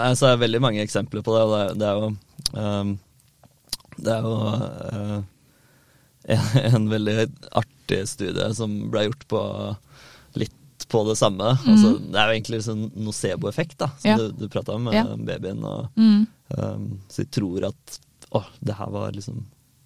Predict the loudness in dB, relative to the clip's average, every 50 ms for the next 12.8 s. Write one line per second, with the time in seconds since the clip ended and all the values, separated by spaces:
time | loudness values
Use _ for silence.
0 | _ _ _ -2 -2 -2 -2 -2 -6 -6 -4 0 2 4 4 4 2 0 -2 -2
1 | 0 0 0 -2 -2 -2 -4 -4 -4 -4 -2 0 2 2 2 0 -2 -6 -6 -4
2 | -2 2 2 2 4 4 4 4 2 2 0 -2 -2 0 2 4 4 4 6 6
3 | 6 8 8 8 8 8 6 8 8 8 8 10 10 10 10 10 8 6 4 2
4 | -4 -16 -20 -20 -20 -20 _ _ -4 -2 0 2 2 0 0 0 -2 -4 -6 -10
5 | _ _ _ _ _ -10 -10 -10 _ _ _ _ _ _ _ _ _ _ _ _
6 | _ _ _ _ _ -6 -4 -4 -4 -4 -6 -8 -6 -4 -2 0 0 -2 -2 -6
7 | -8 -6 -6 -4 -4 -4 -6 -6 -6 -6 -8 -8 -8 -8 -10 -10 -8 -8 -8 -6
8 | -2 2 4 4 4 2 -2 -6 -6 -4 -2 0 4 6 6 6 6 4 4 4
9 | 4 4 4 4 4 4 4 4 4 4 2 -2 0 2 2 2 4 2 2 0
10 | -2 -4 -8 -12 -20 -20 -20 -20 -20 -20 -14 _ 0 2 2 2 4 2 2 0
11 | 0 -2 -4 -4 -4 -2 -2 -2 -2 -4 -6 -6 -6 -6 -6 -6 -6 -6 -6 -6
12 | -6 -6 -8 -8 -10 -10 -8 -8 -8 -8 -8 -8 -8 -8 -8 -8